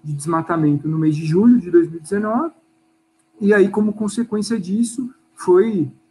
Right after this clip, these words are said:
né, muito criticado pública e abertamente pelo presidente da República, e isso levou, gerou a, a exoneração, né, do, do professor Ricardo Galvão, que é um grande quadro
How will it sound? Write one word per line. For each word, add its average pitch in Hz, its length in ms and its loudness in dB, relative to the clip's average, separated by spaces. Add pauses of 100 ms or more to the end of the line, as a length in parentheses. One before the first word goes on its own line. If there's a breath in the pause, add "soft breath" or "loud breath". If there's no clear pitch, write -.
(120)
né, 156 220 -2
muito 185 280 0
criticado 185 840 0
pública 190 460 0
e 175 60 6
abertamente 156 680 -4
pelo 156 180 -2
presidente 160 400 -4
da 190 80 0
República, 240 600 -6
e 269 80 -4
isso 247 460 -4
levou, 185 600 6
gerou 170 500 2 (320 soft breath)
a, 160 580 0
a 147 60 2
exoneração, 185 840 0 (240)
né, 170 300 -4
do, 151 180 0
do 147 340 -6
professor 147 280 -8
Ricardo 151 380 -4
Galvão, 170 300 -2
que - 80 -12
é 233 40 -2
um 240 260 -4
grande 208 360 0
quadro 196 600 0